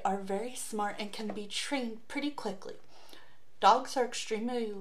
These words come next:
loyal and can make our lives less bleak. My friend that I know,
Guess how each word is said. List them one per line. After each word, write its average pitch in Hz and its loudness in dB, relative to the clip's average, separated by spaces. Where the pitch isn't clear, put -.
loyal 180 2
and 196 -2
can 202 -6
make 208 -2
our 277 8
lives 185 -2
less 190 0
bleak. - -4
My 220 6
friend 277 4
that 185 2
I 180 0
know, 175 -6